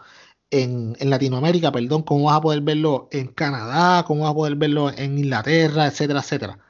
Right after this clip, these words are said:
Pero ahora mismo, eh, eso es lo que, eso son noticias básicamente de lo que va a estar pasando. Obviamente entiendo que deben de estar hablando un poco ya de lo que es,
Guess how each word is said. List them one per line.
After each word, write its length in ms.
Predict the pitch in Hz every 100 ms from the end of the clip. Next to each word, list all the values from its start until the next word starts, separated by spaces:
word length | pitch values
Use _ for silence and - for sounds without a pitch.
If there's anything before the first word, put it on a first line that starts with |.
| _ - - _ _
Pero 220 | 143 135
ahora 200 | 139 180
mismo, 540 | 214 208 175 139 - _ _ -
eh, 380 | 139 131 123 -
eso 220 | 143 143 196
es 80 |
lo 80 | 185
que, 200 | 175 170 -
eso 320 | 160 170 185
son 80 | 190
noticias 380 | 190 175 190 175
básicamente 500 | 165 165 165 160 170
de 60 |
lo 80 | 160
que 80 | 147
va 80 | 139
a 20 |
estar 240 | 143 151
pasando. 480 | 131 - 185 202 196
Obviamente 400 | 160 165 175 170
entiendo 380 | 160 156 160 165
que 80 | 156
deben 240 | 147 151
de 80 | 156
estar 180 | - 156
hablando 340 | 151 156 156
un 100 | 139
poco 280 | - 156 143
ya 200 | 151 156
de 100 | 143
lo 120 | 135
que 280 | 135 135
es, 80 | 151